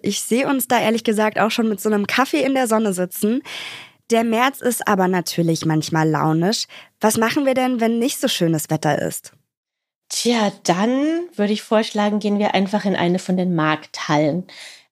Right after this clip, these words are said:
Speaker 2: Die Markthalle am Pfefferberg hat zum Beispiel gerade wieder eröffnet und da lauft ihr vom Kollwitzplatz nur zehn Minuten hin. Und eine andere richtig wunderschöne historische Markthalle ist die Markthalle neun in der Eisenbahnstraße in Kreuzberg.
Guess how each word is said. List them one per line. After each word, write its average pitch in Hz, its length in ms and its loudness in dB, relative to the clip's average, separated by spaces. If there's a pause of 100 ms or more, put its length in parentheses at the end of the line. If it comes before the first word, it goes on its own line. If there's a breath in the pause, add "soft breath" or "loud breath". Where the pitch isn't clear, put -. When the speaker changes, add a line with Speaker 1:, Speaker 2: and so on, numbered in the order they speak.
(120)
Speaker 2:
Die 180 240 0
Markthalle 190 500 0
am 175 140 -4
Pfefferberg 285 760 0
hat 233 160 -6
zum 208 100 -2
Beispiel 196 300 -2
gerade 180 340 0
wieder 214 140 0
eröffnet 233 600 0 (240 loud breath)
und 202 160 0
da 185 100 4
lauft 196 260 0
ihr 208 60 0
vom 190 220 -4
Kollwitzplatz 190 640 -2
nur 180 180 0
zehn 202 240 0
Minuten 190 460 -2
hin. 180 320 0 (500 soft breath)
Und 190 140 0
eine 190 100 -2
andere 220 640 0 (140)
richtig 220 400 -4
wunderschöne 233 640 0
historische 202 600 -2
Markthalle 185 600 0
ist - 160 -8
die 208 40 0
Markthalle 190 540 -2
neun 190 380 2
in 196 140 -2
der 190 140 0
Eisenbahnstraße 190 840 0
in 190 120 -2
Kreuzberg. 208 880 -2